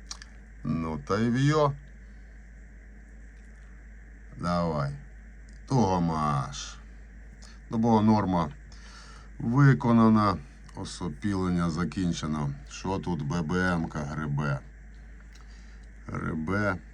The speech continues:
і прямо... у визволене місто. Бомбастер вже в повітрі. Сховатися від нього буде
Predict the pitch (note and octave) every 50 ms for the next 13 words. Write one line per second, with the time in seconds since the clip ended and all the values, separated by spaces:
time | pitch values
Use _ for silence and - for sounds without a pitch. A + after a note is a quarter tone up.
0 | - - - E2+ D2+ - D#2+ D#2 E2 E2+ E2+ E2+ E2+ E2+ E2 D#2+ D#2 D2 C#2 -
1 | - - - - - - - - - - - - - F#2 F2+ F2 F2+ F#2 F2+ E2
2 | D2+ F2 E2+ E2+ E2 E2 E2 E2 E2+ E2 D#2+ D#2 D#2 D2 C#2+ - D#2 D2 C#2+ C2+
3 | - - - - - - - - - - D2 D#2 E2 D#2+ E2 D#2+ D2+ D2+ E2+ E2+
4 | E2 - - - E2 D2+ D2 C#2 - - - - - - D2+ D#2 D#2+ D#2 D2+ C#2+
5 | - E2+ F2 E2+ E2+ F2+ F#2+ F#2+ F2 - - F2+ F2 E2 D2+ - - - - -
6 | - - - - - - - - - - - - - - - - - - - -
7 | - - - - - - - - - - - - - - D#2+ E2 E2 D#2+ D#2 C#2+
8 | - - D#2 D#2 D2 C#2+ D#2 D#2+ D2+ D2 C#2+ D2 D#2+ D2+ D2 D2+ D2+ D2